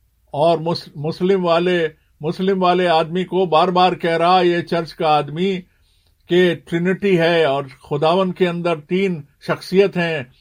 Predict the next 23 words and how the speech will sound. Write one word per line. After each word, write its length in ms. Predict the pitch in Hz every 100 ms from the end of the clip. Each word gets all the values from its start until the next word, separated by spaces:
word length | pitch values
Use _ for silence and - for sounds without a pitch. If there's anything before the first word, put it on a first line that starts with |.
| _
तीन 200 | 175 202
personality 720 | 180 175 - 170 180 160 175
हैं। 220 | 160 123 _ _ _ _ 127
देखिए 600 | 147 147 147 143 135 123 _ _ -
मेरे 400 | 131 135 139 143
भाइयों 440 | 131 131 147 139 135
और 240 | 131 - _ _ _
बहनों, 340 | 120 143 165 160
मेरा 240 | 156 170
सवाल 500 | 143 - 143 165 185
ये 200 | 175 175
खुदावंद 520 | 170 147 156 160 160
के 100 | 165
सामने 400 | 151 147 156 156 135 _ _ _ _ _ -
कि 300 | 170 180 160
triunity 840 | 135 151 151 180 190 180 185 180
जो 140 | 156
है, 420 | 139 143 160 151 - _ _ 143
ये 180 | 165 175
तीन, 480 | - 190 208 175 151 _ _ _
तीन, 260 | 180 202 185
ये 240 | 165 185
जो 500 | 170 175 175 165 147